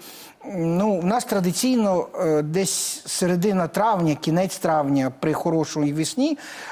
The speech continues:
е, починається перше поступлення овочів з відкритого ґрунту з нашої території. І от якщо тільки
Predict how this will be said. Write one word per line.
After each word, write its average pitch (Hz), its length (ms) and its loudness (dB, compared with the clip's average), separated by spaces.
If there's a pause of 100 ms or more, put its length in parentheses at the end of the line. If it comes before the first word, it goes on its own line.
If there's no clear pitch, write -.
(160)
е, 285 220 4
починається 214 540 0
перше 208 280 0
поступлення 180 640 0
овочів 185 440 0
з 147 60 -4
відкритого 165 380 0
ґрунту 175 260 0
з 147 60 -4
нашої 151 300 -2
території. 110 540 -10 (560)
І - 40 2
от 170 120 -2
якщо 190 280 0
тільки 185 300 -2